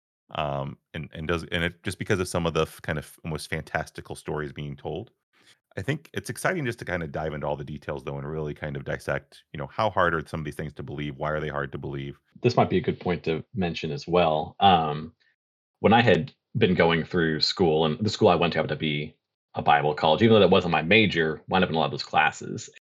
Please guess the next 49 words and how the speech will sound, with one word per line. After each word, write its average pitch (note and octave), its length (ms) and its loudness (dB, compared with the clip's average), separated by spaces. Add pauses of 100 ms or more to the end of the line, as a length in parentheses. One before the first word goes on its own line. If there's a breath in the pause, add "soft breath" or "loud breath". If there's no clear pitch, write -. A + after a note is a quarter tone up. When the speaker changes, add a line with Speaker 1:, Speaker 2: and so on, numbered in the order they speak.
(120)
Speaker 2:
I A#2 140 6
never A#2 260 4
would E2 140 0
have D2+ 100 -6
thought D2+ 320 0
Jonah D2+ 320 -6
would D2+ 120 -6
have C#2+ 100 -6
been F2 100 -2
a D2 40 0
point D2 240 -6
of C#2+ 80 -12
contention, - 460 -6
but - 100 -6
it - 100 -6
totally F#2+ 380 2
was. - 480 -4 (640 loud breath)
And G2 120 4
in F#2+ 60 4
some A2+ 160 2
of G#2 40 6
those F2+ 140 4
classes, F#2+ 520 2
it - 240 -8
came F2 260 0
down E2 240 0
to, D2+ 60 -6
like, D2 320 -2
well, D2 220 -2
if - 100 -18
you A2 80 0
don't F#2 220 0
believe D#2 640 -2
the D2 80 -8
story D#2+ 320 -2
of C#2 100 -4
Jonah D#2 320 2
and C#2+ 100 -4
the C#2 60 -6
big C#2+ 200 -4
fish, F#2+ 340 2
then C2+ 300 -4
you G2+ 180 4
don't D2+ 180 0
believe E2 260 -2
in - 80 -6
miracles - 640 0
somehow. - 520 -2 (360 loud breath)
And C#2+ 400 2